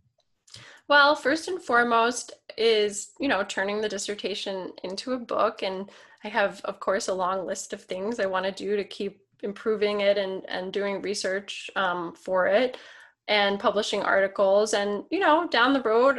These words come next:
I will move to my, my next book project. And I'm,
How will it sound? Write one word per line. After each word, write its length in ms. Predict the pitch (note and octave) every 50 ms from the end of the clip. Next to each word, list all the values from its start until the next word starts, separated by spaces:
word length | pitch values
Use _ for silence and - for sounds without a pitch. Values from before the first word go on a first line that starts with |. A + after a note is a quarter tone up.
| - -
I 540 | - - G3+ G#3+ G#3+ G#3 G#3 G#3+ G#3 - _ _ _ _ -
will 160 | A3 A3 G#3+
move 220 | G#3+ G3+ A3+ A3 -
to 120 | - C4+ A3+
my, 500 | A3 G3+ G3 F#3+ F#3+ F#3+ F#3+ F3+ - - - -
my 100 | F3 E3+
next 380 | F#3 F#3 G3+ G3 - - - -
book 180 | A3 - -
project. 680 | - - G#3+ G3+ G3+ G3+ G#3+ A3 A#3 B3+ B3 - - - - - - _ _ _ _ _ _ -
And 400 | G3 G#3 G3+ G3+ G3+ G3+ G3+ -
I'm, 280 | - - G3+ G3+ G3